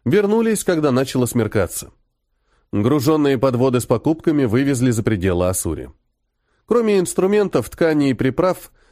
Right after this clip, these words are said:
повозки пополнились посудой, несколькими ящиками гвоздей и тремя комплектами сбруи.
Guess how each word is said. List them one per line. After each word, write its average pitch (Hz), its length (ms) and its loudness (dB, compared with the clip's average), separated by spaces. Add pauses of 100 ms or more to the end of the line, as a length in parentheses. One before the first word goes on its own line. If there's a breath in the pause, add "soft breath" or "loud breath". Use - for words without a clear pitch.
(100)
повозки 190 400 0
пополнились 165 640 0
посудой, 123 760 -2
несколькими 143 560 0
ящиками 117 440 0
гвоздей 98 720 -2 (260 soft breath)
и 147 120 2
тремя 131 400 2
комплектами 123 560 0
сбруи. 104 560 -2